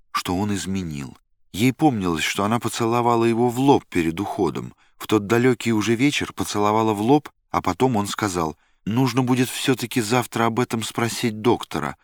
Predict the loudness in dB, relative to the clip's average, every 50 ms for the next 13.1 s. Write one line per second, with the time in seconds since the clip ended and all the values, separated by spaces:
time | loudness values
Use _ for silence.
0 | _ _ _ _ _ -4 -4 -2 0 0 0 0 0 -2 -2 -4 -6 -6 -6 -4
1 | -2 -2 0 0 -2 -4 -6 -8 -12 -12 -12 -12 -12 -14 -16 _ _ _ _ _
2 | _ _ _ _ _ _ _ _ _ _ -2 -2 2 2 2 4 4 4 4 4
3 | 4 4 4 2 2 -2 0 0 0 0 0 0 -2 -2 -2 -2 -2 0 0 2
4 | 4 4 2 2 2 -2 _ _ _ _ 4 4 6 6 4 4 2 0 -4 -4
5 | -4 -4 -4 0 0 0 0 0 -4 -4 -2 0 0 0 0 0 -2 -4 -4 -4
6 | -4 -4 -4 -2 -2 -2 -2 -2 -4 -6 -2 0 0 0 -2 -4 -6 -4 -2 0
7 | 0 0 0 0 -2 -2 -2 -2 -4 -2 -2 -2 -2 -2 -2 0 -2 -2 -2 -6
8 | -10 _ _ _ _ _ _ _ -4 -2 0 -2 0 2 2 0 2 0 0 0
9 | 0 0 0 -2 -2 -2 -2 0 0 -2 -2 -4 -8 -12 -14 _ _ _ _ -4
10 | -2 0 0 0 0 0 0 -2 -2 -2 -6 -4 -4 -4 -4 -2 -2 -2 -2 -2
11 | -2 -4 -2 0 0 0 0 -4 -14 _ _ -2 -2 -2 -4 -6 -4 -4 -4 -4
12 | -2 -4 -2 -2 -2 0 -2 -2 -2 -4 -4 -4 -4 -2 -2 -2 -2 -2 -2 -2
13 | -2 -2